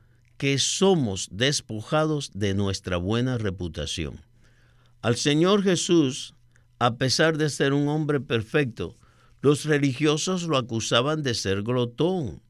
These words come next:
y bebedor de vino. Igualmente decían que él echaba a los demonios por Beelzebú, el príncipe de los demonios. Esto es algo terrible.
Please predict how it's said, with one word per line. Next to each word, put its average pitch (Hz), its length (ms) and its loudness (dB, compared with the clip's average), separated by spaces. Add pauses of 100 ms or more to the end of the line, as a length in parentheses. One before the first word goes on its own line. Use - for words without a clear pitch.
y 120 140 0
bebedor 98 640 0
de 120 160 0
vino. 139 460 -2 (580)
Igualmente 160 600 6
decían 175 420 6
que 151 200 6
él 165 100 6
echaba 160 400 4
a 156 40 4
los 135 200 0
demonios 127 720 4
por 113 260 0
Beelzebú, 113 840 2 (560)
el 92 180 0
príncipe 151 760 2
de 107 140 0
los 90 200 -2
demonios. 85 580 -4 (840)
Esto 185 320 -2
es 185 160 0
algo 185 300 2
terrible. 131 840 0